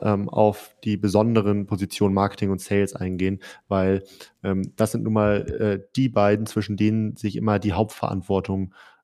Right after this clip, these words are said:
ähm, aufteilt, beziehungsweise entweder ist es Head of Marketing oder es ist Head of Sales. Das ist das, was wir in den meisten,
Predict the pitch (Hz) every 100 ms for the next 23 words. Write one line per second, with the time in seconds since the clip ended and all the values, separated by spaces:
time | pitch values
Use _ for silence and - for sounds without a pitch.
0 | - 98 92 92 90 _ _ _ _ -
1 | - 107 - 101 - - 104 104 104 110
2 | 110 104 98 95 - 101 92 98 104 107
3 | - 98 - 90 - 87 90 - 98 85
4 | 90 85 98 - 92 - 92 90 92 -
5 | 98 90